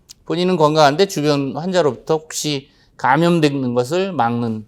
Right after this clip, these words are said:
또 역할이 이제 마스크입니다. 마스크는 지금 케이에프 팔십이나 또는 덴탈 마스크 정도면 충분합니다. 또 간접 접촉은 환경, 뭐 컴퓨터 키보드나 탁자나 뭐,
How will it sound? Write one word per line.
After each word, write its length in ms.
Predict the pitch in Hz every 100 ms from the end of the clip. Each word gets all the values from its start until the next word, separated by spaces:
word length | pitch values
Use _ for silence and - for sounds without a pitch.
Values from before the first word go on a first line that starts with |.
| -
또 260 | 104 98 104
역할이 400 | 104 - 123 180
이제 140 | 135
마스크입니다. 760 | 101 107 - - 123 101 - _ _ _ - - - - - - - - _ _ _ -
마스크는 640 | - 131 143 - 262 254 220
지금 300 | 220 196 -
케이에프 720 | 247 254 233 233 226 202 196
팔십이나 840 | 254 240 - 240 196 156 175 196
또는 280 | 196 185 156
덴탈 320 | 156 170 208
마스크 420 | 202 156 131 - 143
정도면 380 | 135 120 117
충분합니다. 840 | 117 - 185 170 160 120 101 110 160 _ _ _ _ _
또 100 | - 208
간접 420 | 156 202 254 254
접촉은 680 | 240 240 233 208 208 202 196
환경, 600 | 233 247 233 196 127 135
뭐 180 | 139
컴퓨터 320 | - 208 - 190
키보드나 680 | - 220 196 175 170 165 -
탁자나 680 | - - - 170 160 156
뭐, 440 | 147 139 139 135